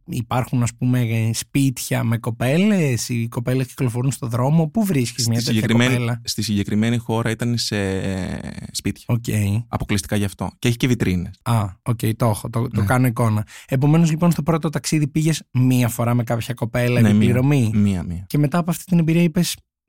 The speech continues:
Speaker 1: τύπου, «Οκ, θα το ξανακάνω κάποια στιγμή, αν κατέβουμε κάπου αλλού ή αν έχω τη-, την όρεξη».
Speaker 2: Λίγο καιρό μετά, αφού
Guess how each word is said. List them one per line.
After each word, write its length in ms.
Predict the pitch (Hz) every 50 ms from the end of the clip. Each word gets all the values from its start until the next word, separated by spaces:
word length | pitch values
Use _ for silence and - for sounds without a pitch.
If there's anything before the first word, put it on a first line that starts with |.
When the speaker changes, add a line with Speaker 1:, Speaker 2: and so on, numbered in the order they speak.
| _ _
Speaker 1:
τύπου, 240 | - 151 143 135 151
«Οκ, 80 | 143 113 147 139 143 139 - -
θα 80 | - 143
το 100 | 120 -
ξανακάνω 560 | - - 127 123 120 110 - 123 127 127 131
κάποια 280 | 120 - 135 - - 147
στιγμή, 380 | 139 - 147 143 151 156 156 156
αν 200 | - 147 151 151
κατέβουμε 480 | 147 156 147 127 151 151 151 131 151 151
κάπου 260 | 139 165 151 - 156
αλλού 200 | 151 147 156 156
ή 100 | 156 156
αν 140 | 156 151 151
έχω 220 | 156 151 - 156 143
τη-, 720 | - 156 156 156 151 151 156 156 156 151 151 151 151 147
την 160 | 151 175 170 175
όρεξη». 640 | 190 185 160 139 117 - - - - 113 113 113 - _ _
Speaker 2:
Λίγο 220 | - 131 117 120 151
καιρό 200 | - 156 151 151
μετά, 460 | 156 151 - 135 139 143 - - _ _
αφού 260 | - 113 - -